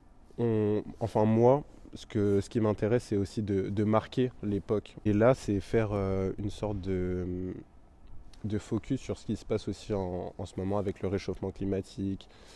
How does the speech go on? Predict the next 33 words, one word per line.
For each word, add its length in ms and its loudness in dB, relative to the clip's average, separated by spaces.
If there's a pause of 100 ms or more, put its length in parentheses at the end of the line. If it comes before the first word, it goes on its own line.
(460)
la 140 4
déforestation. 880 2 (160)
Tout 120 -8
ça, 160 -2
c'est 140 -4
des 140 0
sujets 320 -4
qui 180 -10
me, 420 -4
qui 140 -12
m'intéressent 440 -6
quand 120 -10
même, 240 -8
euh, 160 -8 (180)
pas 120 -6
mal. 240 -6
Pour 140 0
cette 180 0
exposition, 760 -2 (260)
euh, 1300 0 (720)
j'ai 480 -2 (120)
préparé 580 -2 (180)
une 140 -2
toile, 260 0
enfin, 280 -4 (240)
je 80 -6
vais 40 0
en 60 2
présenter 460 0
plusieurs, 500 -4 (420)
mais, 140 0
euh, 180 2
dont 220 -2